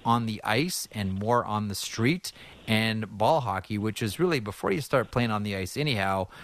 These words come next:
when you're picking up a stick, you're playing in your backyard or the schoolyard or the, the street out front and yelling "car" as one goes by. Um, give us a nickel and dime tour here on what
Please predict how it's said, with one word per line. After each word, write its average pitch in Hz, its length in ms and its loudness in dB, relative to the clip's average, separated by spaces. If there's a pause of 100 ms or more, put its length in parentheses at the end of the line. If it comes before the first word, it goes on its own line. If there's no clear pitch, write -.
(160)
when 113 120 2
you're 113 80 0
picking 165 240 4
up 139 160 2
a 101 40 -2
stick, - 320 2
you're 107 80 0
playing 113 240 2
in 110 80 -2
your 104 80 -2
backyard 123 600 2
or 104 80 -6
the 98 100 -6
schoolyard 120 800 0
or 104 40 -4
the, 98 240 0 (320)
the 104 80 -2
street 123 340 2
out 117 180 2
front 127 320 2
and 107 160 -2
yelling 117 300 2
"car" 123 440 2
as 101 140 -6
one 104 200 -2
goes 98 320 -2
by. 104 500 4 (320)
Um, 123 520 2
give 196 120 2
us 269 160 4
a 180 60 6
nickel 165 260 2
and 143 100 2
dime 123 300 2
tour 143 320 2
here 107 220 0
on 101 180 2
what 104 160 0